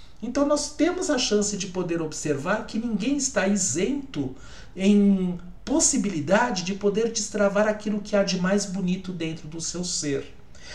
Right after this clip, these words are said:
A escolha, muitas vezes dolorosa, que nós fazemos de depositar a carga psicoenergética em situações ocorridas na nossa existência, como se aquilo fosse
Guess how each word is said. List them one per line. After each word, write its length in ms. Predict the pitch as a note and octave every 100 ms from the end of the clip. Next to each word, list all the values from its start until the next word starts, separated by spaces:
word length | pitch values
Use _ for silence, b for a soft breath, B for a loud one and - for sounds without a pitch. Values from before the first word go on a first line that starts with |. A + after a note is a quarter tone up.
| B
A 120 | C#3+
escolha, 760 | D#3 - - E3+ F3+ G#3 G#3 E3
muitas 420 | D3+ B2+ C3 A#2
vezes 300 | C#3 A2+ A2+
dolorosa, 880 | - C3 B2+ A#2 D3 E3 D#3+ B2+ C3
que 100 | B2+
nós 220 | B2+ -
fazemos 380 | B2 B2+ C3+ A#2
de 100 | -
depositar 640 | C3+ B2+ A#2+ A2+ D3+ F#3
a 80 | G#3+
carga 380 | G#3 F#3 F3 E3+
psicoenergética 1160 | - F3 - D#3+ D3 - B2+ B2+ A2 - G#2+ - B B
em 80 | D3
situações 760 | - D3 D3 C#3 - E3 F3
ocorridas 680 | F3 D3+ D#3+ F3 G3+ F#3 F3
na 140 | E3+
nossa 320 | D#3+ D#3+ D#3+ D3+
existência, 720 | D3 D#3 - D3 C#3+ - C3+
como 200 | C#3+ C#3+
se 120 | C#3+
aquilo 320 | C#3 F3+ G#3
fosse 520 | G3 F3+ F3+ - E3+